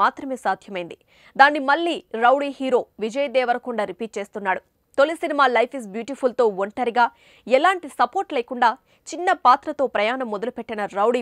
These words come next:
విజయ్ దేవరకొండ తన పేరునే బ్రాండ్గా మార్చుకొని పది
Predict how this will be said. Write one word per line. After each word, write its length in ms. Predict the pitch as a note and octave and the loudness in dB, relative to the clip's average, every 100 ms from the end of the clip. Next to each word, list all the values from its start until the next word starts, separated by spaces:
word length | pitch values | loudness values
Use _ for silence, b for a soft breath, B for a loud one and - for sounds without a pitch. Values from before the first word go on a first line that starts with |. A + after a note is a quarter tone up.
| G3 | -4
విజయ్ 220 | G#3 D#4 | -6 -4
దేవరకొండ 420 | C#4 A3 - G#3 - _ b b - | -2 -4 -8 -8 -10 _ b b -4
తన 120 | G3 G3 B3+ | -2 0 4
పేరునే 340 | C#4+ F4 D#4 G#3+ | 6 6 2 2
బ్రాండ్గా 400 | A#3+ B3+ D#4 B3+ G#3+ | 4 4 4 0 2
మార్చుకొని 420 | G#3 - C4 A#3 A3 _ G#3 | 0 -2 -4 -4 -6 _ -8
పది 160 | F#3+ | -6